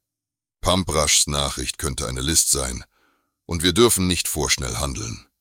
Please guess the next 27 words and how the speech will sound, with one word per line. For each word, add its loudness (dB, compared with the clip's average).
Ich -2
werde 4
eine 0
Nachricht -2
an -6
unsere -2
Abgesandte -4
Gaeltin 0
senden, -4
die -8
bei 0
den -4
Zwergen 4
in -4
Gondamon 0
stationiert -2
ist. -4
Sie -4
wird 4
mit -4
ihnen 0
sprechen -2
und -6
versuchen, 0
die -4
Wahrheit 0
herauszufinden.“ -2